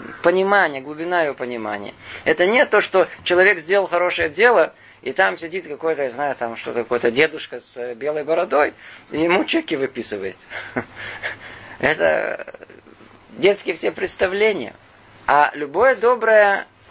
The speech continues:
дело человека порождает само добро. Он становится добрее, это его вознаграждение. Это и есть вознаграждение. Когда он говорит "вознаграждение там, в грядущем мире", это и есть вознаграждение его. То, что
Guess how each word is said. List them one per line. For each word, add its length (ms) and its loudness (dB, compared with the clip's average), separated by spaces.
дело 640 4
человека 640 -2
порождает 680 2
само 240 -6
добро. 360 -6
Он 160 6
становится 520 2
добрее, 420 4
это 140 -4
его 140 -2
вознаграждение. 720 -6
Это 220 2
и 20 6
есть 180 4
вознаграждение. 600 2
Когда 160 0
он 60 0
говорит 220 2
"вознаграждение 800 2
там, 120 -8
в 40 -16
грядущем 500 -10
мире", 120 -10
это 200 0
и 40 -2
есть 280 2
вознаграждение 800 -2
его. 220 -8
То, 140 6
что 280 2